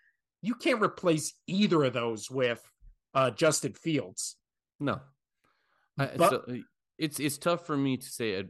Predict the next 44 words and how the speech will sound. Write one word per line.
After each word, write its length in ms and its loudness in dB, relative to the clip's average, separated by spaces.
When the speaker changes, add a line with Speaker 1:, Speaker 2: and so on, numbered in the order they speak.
Speaker 2:
a 80 -12
player 340 -4
really 300 -4
gets 560 -10
snubbed 380 -4
because 480 -6
does 120 -4
that 140 -2
player, 360 0
other 260 -6
players 300 -4
deserve 300 -8
to 40 -18
be 160 -6
up 140 -6
there? 220 -6
Possibly, 500 -8
yeah. 300 -8
I 120 0
don't 120 0
know 140 2
about 340 -4
the 80 -16
Fields 340 -8
one 200 -8
in 80 -10
general. 340 -2
I 120 -4
don't 140 -4
think 140 -10
I 40 -6
would 120 -8
put 100 -8
him 120 -8
in 80 -8
the 60 -10
Pro 140 -8
Bowl. 360 -10
I 60 -4
don't 140 -4
think 140 -6
he's 220 -16
a 40 -14
snub, 440 -6